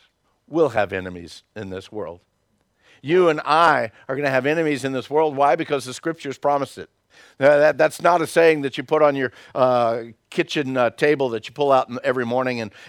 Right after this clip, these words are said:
and, uh, uh, read the promises of God. I don't think it's in that group. But it is a promise of God that if you are one of his disciples, you will have persecution in this world. But the thing we need to know,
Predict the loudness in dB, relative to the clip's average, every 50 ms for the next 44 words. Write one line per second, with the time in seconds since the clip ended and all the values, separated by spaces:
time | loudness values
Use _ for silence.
0 | -2 0 0 2 0 -2 -4 -2 0 2 2 2 2 0 -2 -4 -2 0 0 0
1 | 0 -2 -4 -4 -4 -4 -4 -4 -4 -6 -4 -2 -2 0 0 -2 -4 -6 -8 -10
2 | -8 -8 -10 -6 -2 0 0 2 0 0 0 -2 -2 -2 -4 -4 -6 -4 -6 -6
3 | -6 -6 -6 -4 -4 -6 -6 -8 -10 -10 -10 -10 -12 _ _ -20 -20 -20 -6 0
4 | 2 4 4 4 4 6 6 8 8 8 8 6 4 -2 -4 -6 -2 2 2 2
5 | 2 2 0 -4 -6 -8 -6 -4 -4 -4 -2 -4 -6 -8 -12 _ _ _ _ _
6 | _ _ _ _ _ _ -20 -6 0 2 2 2 2 0 -2 -4 -8 _ -14 -8
7 | -2 2 2 2 2 2 0 -2 -2 0 0 0 -2 -2 -4 -8 -10 -10 -12 -14
8 | -8 -2 0 0 0 0 -2 -6 -8 -10 -10 _ -10 -6 -4 -4 -2 -2 -2 0
9 | 0 2 0 0 -4 -8 _ -6 -4 -2 0 0 -2 -2 -6 _ _ _ _ _
10 | _ _ _ _ _ _ _ _ _ _ -4 -4 -4 -4 -8 -10 -8 -6 -6 -6
11 | -6 -8 -12 -12 -10 -10 -10 -10 -12 -12 -12 -10 -8 -8 -8 -8 -8 -12 -14 _
12 | _ _ _ _ _ _ _ _ _ _ _ _ _ _ _ _ _ _ _ _
13 | _ _ _ _ _ _ _ _ _ _ _ -4 -4 -2 -2 -4 -4 -4 -6 -6
14 | -6 -6 -4 -4 -2 -2 -4 -4 -6 -10